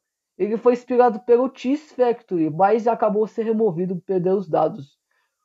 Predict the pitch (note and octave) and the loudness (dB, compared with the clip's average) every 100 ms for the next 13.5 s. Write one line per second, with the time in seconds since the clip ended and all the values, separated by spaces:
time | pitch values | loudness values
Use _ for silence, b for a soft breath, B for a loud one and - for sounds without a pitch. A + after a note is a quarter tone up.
0 | _ - F#3 A#3+ G3+ C#4 E4+ C4+ F3+ D#3+ | _ -4 4 6 8 4 4 2 4 2
1 | G#3 G3 A#3+ C#4 D#3+ G#3 C#4+ C#4+ - G3 | 0 -2 -2 -2 -4 0 2 0 -2 -4
2 | A3 G#3+ G#3 F#3+ B3 C#4+ A#3+ G3+ G#3 - | -4 -4 -2 2 2 0 -4 -4 -6 -6
3 | F#3+ - F3+ A#3+ - D#3 C#3 - _ _ | -10 -4 -2 -2 -4 -6 -8 -12 _ _
4 | - B3+ B3+ D4 D4+ - G3+ B3+ C#4+ B3 | 6 6 6 -2 -4 -8 -4 0 0 0
5 | G#3 _ A#3 G3+ G3+ G#3+ G#3+ A3 A3 A3 | -4 _ -12 -2 2 2 0 -4 -4 -2
6 | F#3+ D#3 C3 B2 _ _ _ - F#3+ C4+ | 0 0 -2 -8 _ _ _ 0 2 2
7 | C4 A#3 A#3+ - A3+ A#3 A3 E3+ C4 C4+ | 0 -6 -8 -10 -10 -6 -2 0 0 -4
8 | B3+ B3 A3 G3+ G3 F#3 F#3+ A3+ A3+ A#3 | -4 0 2 0 -4 -4 -2 -4 -6 -6
9 | E3+ E3+ E3 D#3 C3+ _ _ _ _ _ | -2 0 0 -2 -10 _ _ _ _ _
10 | _ - G3+ G#3+ A#3 A#3+ - G3 A3+ - | _ -10 -2 0 0 -2 -8 -8 -8 -6
11 | - A3 A#3 A#3+ A#3 A3 A3+ A3 F#3+ G3 | 2 4 6 4 2 -2 -2 0 0 -2
12 | F#3+ G#3 G#3 G3+ G3 F#3+ F#3+ F#3+ F#3+ F#3+ | -4 -4 -4 -4 -4 -4 -4 -4 -4 -4
13 | F#3 F#3 F#3 C3+ B2 | -4 -2 -2 -4 -10